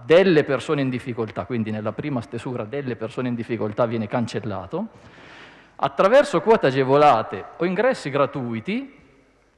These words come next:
e viene cancellato, "nonché dei migranti", quindi migranti cancellato, "delle persone con dis-, disabilità, degli anziani", e vengono, guarda caso, cancellate,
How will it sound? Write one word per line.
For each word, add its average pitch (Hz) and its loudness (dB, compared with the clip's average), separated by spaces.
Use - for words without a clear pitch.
e 117 -14
viene 143 -10
cancellato, 120 -4
"nonché 175 6
dei 127 6
migranti", 113 2
quindi 110 -6
migranti 120 -2
cancellato, 117 -4
"delle 247 2
persone 147 2
con 131 2
dis-, 120 -2
disabilità, 117 -2
degli 151 2
anziani", 139 0
e 202 2
vengono, 135 2
guarda 165 6
caso, 107 0
cancellate, 196 -2